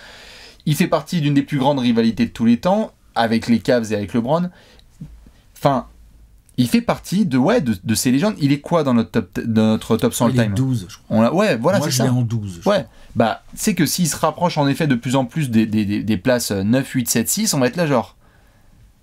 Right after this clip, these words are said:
Speaker 1: Magic, on l'a mis combien déjà ? Quatre, cinq ?
Speaker 2: Ouais.
Speaker 1: Attention, là, Steph, il arrive en courant.
Speaker 2: Ouais, et, et là encore,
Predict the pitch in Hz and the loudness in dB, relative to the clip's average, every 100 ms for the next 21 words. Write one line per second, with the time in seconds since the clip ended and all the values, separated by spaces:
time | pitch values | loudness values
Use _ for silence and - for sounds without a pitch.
0 | _ - 226 156 175 117 107 117 160 180 | _ -4 -2 -2 -2 -2 -2 -2 -4 -2
1 | 180 185 170 156 - 190 185 - - - | -4 -6 -6 -6 -6 -6 -6 -10 -18 -6
2 | 123 247 277 277 277 262 254 247 - 165 | -4 -4 -4 -6 -6 -6 -6 -6 -4 -4
3 | 107 175 - 120 104 92 - 185 156 - | -4 -6 -4 -4 -4 -8 -10 -10 -8 -8
4 | 151 - - - - - 170 156 160 156 | -10 -10 -14 -16 -14 -6 -2 -2 -4 -8
5 | 139 73 165 170 196 226 - 240 - | -12 -12 -8 -6 -4 -4 -4 -6 -8